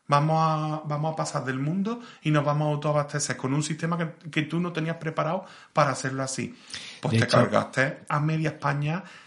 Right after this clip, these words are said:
Speaker 1: sin matarla, solo con la
Speaker 2: tengo,
Speaker 1: vida.
Speaker 2: tengo grabado a mi abuelo de estas Navidades, que él pasó hambre, su familia pasó muchísima hambre, y pronto sacaré un, un podcast donde hablaré de la suerte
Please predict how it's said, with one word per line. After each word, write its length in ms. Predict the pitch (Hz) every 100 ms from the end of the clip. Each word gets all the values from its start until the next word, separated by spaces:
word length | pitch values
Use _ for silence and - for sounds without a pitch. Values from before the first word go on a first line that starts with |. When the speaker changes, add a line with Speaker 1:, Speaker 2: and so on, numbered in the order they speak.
| _ 160 151
Speaker 1:
sin 320 | - - 135
matarla, 680 | 131 160 151 175 165 - - _ -
solo 380 | - 139 139 143
con 120 | 127
la 60 | 131
Speaker 2:
tengo, 180 | 135 123
Speaker 1:
vida. 260 | 117 - -
Speaker 2:
tengo 480 | 120 127 123 117
grabado 300 | 107 107 110
a 40 | 117
mi 100 | 110
abuelo 400 | 98 113 151 269 -
de 80 | 104
estas 220 | - 104
Navidades, 460 | 107 98 95 120 175
que 340 | - 107 98
él 120 | 95 90
pasó 260 | 95 98
hambre, 300 | 95 101 151
su 140 | - 104
familia 280 | 95 101 104
pasó 280 | 92 -
muchísima 560 | 98 95 - 95 98 92
hambre, 280 | 92 117 165 - - - - -
y 80 | 95
pronto 300 | 104 101 110
sacaré 360 | 117 104 104 107
un, 320 | 104 98 104
un 120 | 98 98
podcast 400 | 104 98 135 131
donde 180 | 110 101
hablaré 300 | 95 92 104
de 80 |
la 120 | 104 -
suerte 560 | - 110 101 120 -